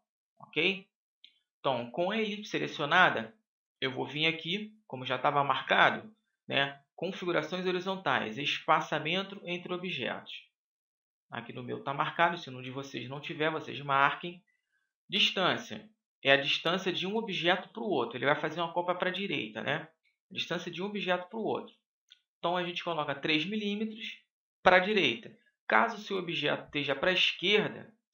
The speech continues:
você marca pra esquerda, ok?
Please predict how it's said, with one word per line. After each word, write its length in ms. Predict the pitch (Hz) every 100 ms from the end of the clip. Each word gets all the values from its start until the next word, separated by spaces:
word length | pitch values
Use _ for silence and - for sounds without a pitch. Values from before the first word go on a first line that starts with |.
| _ _ _ _
você 300 | 156 151 175
marca 580 | 160 165 180 185 185 - -
pra 100 | 156
esquerda, 640 | 175 - 156 117 113 - _ _ _ -
ok? 540 | 110 - 170 202 208